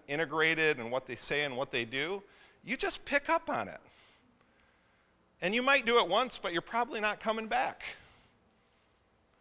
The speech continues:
There's a lie that that kind of prosperity all comes from cheating,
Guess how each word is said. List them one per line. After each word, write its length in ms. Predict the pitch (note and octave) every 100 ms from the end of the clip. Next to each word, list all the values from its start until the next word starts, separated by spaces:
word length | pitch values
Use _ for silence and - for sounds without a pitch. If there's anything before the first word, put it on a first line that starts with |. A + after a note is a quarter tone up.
| _ _ _ _
There's 240 | A#3 C#4
a 80 | B3+
lie 680 | A3 A#3 D4+ E4 D3+ A#2 A#2+
that 220 | D3 D3
that 280 | F3 A3+ C4
kind 320 | - A3 G#3+
of 160 | F3 -
prosperity 880 | - F#3 F3 - G#3+ A#3+ D#3+ B2+ C3
all 200 | D#3 F#3+
comes 320 | F#3+ G3+ G3+
from 160 | - F#3
cheating, 460 | - - G#3 D3+